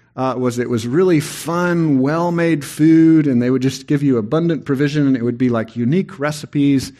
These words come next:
and it would be filling and satisfying and awesome. I loved those restaurants. There's this other kind of gourmet restaurant, though, where they would offer something and it was really unique and really amazing, but it was really tiny. I did not like those restaurants, right? Like,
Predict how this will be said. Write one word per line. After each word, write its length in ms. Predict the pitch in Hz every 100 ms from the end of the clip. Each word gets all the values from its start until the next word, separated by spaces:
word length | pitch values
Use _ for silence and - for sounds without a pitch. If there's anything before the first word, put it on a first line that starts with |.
| - _ -
and 80 | 127
it 40 | 120
would 100 | 110
be 100 | 113
filling 540 | - 170 160 151 135
and 100 | 98
satisfying 640 | 135 127 127 131 123 113
and 80 | 98
awesome. 400 | 87 78 78 69 -
I 80 | 185
loved 340 | 147 139 113
those 240 | 98 98 -
restaurants. 560 | - - - - - _ - - - _ _ _ -
There's 180 | 160
this 160 | 139 135
other 240 | 190 240 233
kind 220 | 190 160
of 60 | 143
gourmet 320 | 143 139 127
restaurant, 420 | 123 117 120 120
though, 340 | 123 120 113 - - _ _ -
where 300 | 147 135 131
they 140 | 147
would 120 | 143
offer 260 | 170 196 196
something 380 | - 165 151 131
and 60 |
it 40 | 120
was 140 | 101
really 260 | 123 214 196
unique 580 | 180 170 160 170 165
and 100 | 98
really 260 | 110 175 196
amazing, 640 | 165 156 160 160 165 160 _ _
but 140 | 131
it 60 | 117
was 180 | 113 104
really 240 | 135 135
tiny. 680 | - - 110 104 80 69 - _ - - _ -
I 60 |
did 160 | 139 143
not 300 | 127 131 127
like 220 | 110 107
those 220 | 95 82
restaurants, 540 | 90 80 - - 82 -
right? 260 | 123 139
Like, 420 | 139 127 - 113